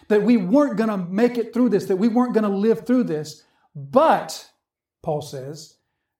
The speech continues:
"that was to make us rely not on ourselves, but on God who raises the dead."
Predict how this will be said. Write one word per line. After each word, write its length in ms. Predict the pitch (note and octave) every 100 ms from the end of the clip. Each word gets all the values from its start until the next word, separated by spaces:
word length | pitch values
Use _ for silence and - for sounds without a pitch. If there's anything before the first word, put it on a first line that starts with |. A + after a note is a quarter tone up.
| -
"that 580 | C3+ E3+ A#3+ C#4+ - -
was 440 | F3+ A3 A3 G#3+ -
to 160 | G#3
make 420 | F3+ F#3 A#3 C4 -
us 440 | F#3 F3+ - - -
rely 1000 | D#3 F#3+ G3 A#3+ C4 E3+ D#3 E3+ F#3+ F#3+ _ _ _ -
not 300 | E3 A3+ D#4+
on 160 | D#4+
ourselves, 920 | D4 C#4 - E3+ C3 C3 C#3+ - - _ _ _ _ _ _ _ _ _ _
but 200 | D3+ G#3
on 180 | G3+ F#3
God 320 | F#3 F#3 F3+
who 160 | F3 F3+
raises 560 | E3 E3 D#3+ D#3 -
the 80 | D#3+
dead." 320 | C#3+ C3+ C3+